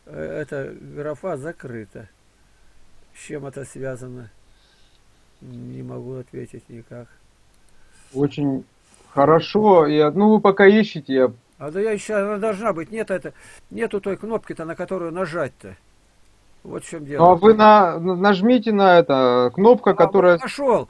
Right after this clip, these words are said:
Speaker 1: Она
Speaker 2: А.
Speaker 1: была закрыта твоей фотографией. Да ты молчишь, сидишь.
Speaker 2: Ну, вот. <laughs>
Speaker 1: А, что?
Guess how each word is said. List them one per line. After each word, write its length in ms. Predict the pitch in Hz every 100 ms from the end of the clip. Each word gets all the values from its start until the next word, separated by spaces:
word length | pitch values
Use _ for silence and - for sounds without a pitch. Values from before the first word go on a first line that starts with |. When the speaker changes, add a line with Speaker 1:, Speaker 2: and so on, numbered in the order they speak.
| - -
Speaker 1:
Она 220 | 202 160
Speaker 2:
А. 60 |
Speaker 1:
была 200 | 160 240
закрыта 480 | 214 247 - 254 214
твоей 300 | 190 214 226
фотографией. 800 | 180 196 220 208 208 139 131 107 - _
Да 80 | 156
ты 140 | 226
молчишь, 400 | 202 170 - 190
сидишь. 380 | - 165 151 -
Speaker 2:
Ну, 260 | 139 156 127
вот. 120 | 131
<laughs> 80 | 117 123 110 151 120 110 107 117 107 - - 135 135 131
Speaker 1:
А, 320 | 120 110 104 _ _ _ _ 120 113 -
что? 340 | - 135 117